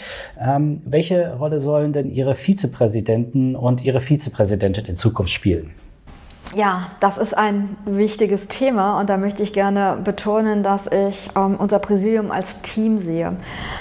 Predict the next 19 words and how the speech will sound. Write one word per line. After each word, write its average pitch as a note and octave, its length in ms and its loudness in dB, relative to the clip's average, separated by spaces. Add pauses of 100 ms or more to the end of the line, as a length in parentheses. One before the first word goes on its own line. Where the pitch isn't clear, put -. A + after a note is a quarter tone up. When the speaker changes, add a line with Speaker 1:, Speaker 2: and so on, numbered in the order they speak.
Speaker 2:
Das F#3+ 240 2
heißt, F#3+ 540 0
ähm, G3 300 2
wir G3 100 2
sind G#3 220 0
nur G#3 160 4
gemeinsam G3 460 2
stark, A3+ 440 0 (160)
ähm, G3+ 400 2
und G3 220 0
nicht G3+ 240 2
jetzt G3 180 2
sozusagen, F#3+ 760 0 (460)
äh, - 100 2 (100)
einzelne G3 340 2
Personen, G3 480 0
sondern F#3+ 300 0
als - 280 -4
Team. F3+ 380 0